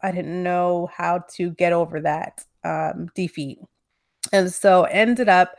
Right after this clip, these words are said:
one day reading actually, uh, in Essence magazine. It was a r-, random day. I read in Essence magazine, it had, um, uh, Issa Rae and about,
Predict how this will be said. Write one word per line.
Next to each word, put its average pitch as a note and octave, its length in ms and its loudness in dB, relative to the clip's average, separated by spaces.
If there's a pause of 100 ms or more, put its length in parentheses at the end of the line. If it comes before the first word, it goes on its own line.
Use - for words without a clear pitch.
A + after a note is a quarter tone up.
(500)
one F#3+ 320 2
day F3+ 240 4
reading F#3+ 480 -2
actually, F3 840 -4 (380)
uh, A2+ 480 -2 (260)
in G3+ 140 2
Essence A#3 460 2
magazine. F#3+ 520 2
It F3+ 60 -4
was F#3+ 120 0
a F3+ 100 0
r-, D#3+ 300 -12
random G#3+ 340 2
day. E3+ 380 2 (360)
I F#3 100 4
read F3+ 280 6
in F3 100 0
Essence G3 320 -2
magazine, F#3 400 0
it F#3 120 0
had, F3 560 -2 (180)
um, E3+ 500 -8 (340)
uh, F#3+ 80 -6 (100)
Issa A#3+ 320 0
Rae F#3+ 560 4
and F#3 100 2
about, F3+ 240 2